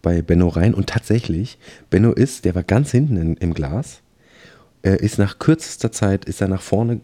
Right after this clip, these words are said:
zu, schnurstracks zu diesem Deckel. Also der riecht das Wasser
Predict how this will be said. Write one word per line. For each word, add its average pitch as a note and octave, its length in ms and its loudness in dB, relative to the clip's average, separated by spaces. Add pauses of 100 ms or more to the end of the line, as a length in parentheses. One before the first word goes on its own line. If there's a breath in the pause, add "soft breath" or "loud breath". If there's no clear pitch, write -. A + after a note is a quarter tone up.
zu, - 240 -2 (400)
schnurstracks - 640 -2
zu - 100 -14
diesem F#2 200 -4
Deckel. F#2 260 -2
Also E2 180 -4
der E2+ 240 -2
riecht A#2+ 300 -2
das G#2+ 140 2
Wasser F#2 280 -2